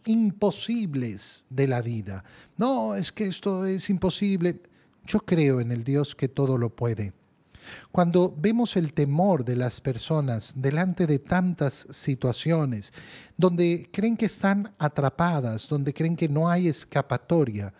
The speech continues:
"Yo creo en el Dios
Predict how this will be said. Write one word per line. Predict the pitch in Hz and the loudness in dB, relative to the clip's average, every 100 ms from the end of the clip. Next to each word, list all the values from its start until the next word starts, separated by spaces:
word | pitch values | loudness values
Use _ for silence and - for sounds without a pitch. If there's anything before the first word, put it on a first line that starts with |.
| - _ _ - - | -20 _ _ -20 -10
"Yo | 131 127 165 | -2 2 2
creo | - 160 156 156 156 - _ _ | 2 0 2 2 -2 -6 _ _
en | 160 143 | -2 0
el | 135 123 | 0 0
Dios | 147 147 143 - - | 2 2 2 -6 -18